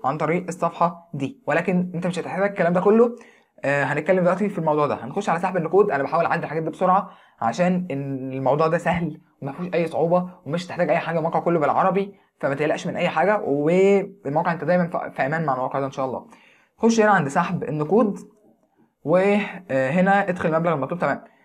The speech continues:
هنا بيقول لك لو عايز تسحب فلوس تسحبها ازاي؟ هنا انت بتكتب المبلغ بالدولار،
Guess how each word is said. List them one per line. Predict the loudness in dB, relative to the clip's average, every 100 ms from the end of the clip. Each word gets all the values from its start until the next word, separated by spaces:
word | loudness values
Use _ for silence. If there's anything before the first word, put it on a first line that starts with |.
| _ -4
هنا | 0
بيقول | 6 6
لك | 6 4
لو | 4 4
عايز | 4 2 2
تسحب | 0 4 2 2
فلوس | 0 0
تسحبها | -4 -2 0 2
ازاي؟ | 0 -4
هنا | 0 0
انت | 0
بتكتب | -2 2 2 2
المبلغ | 0 2 2 2 -4 -18 -4
بالدولار، | 0 4 2 2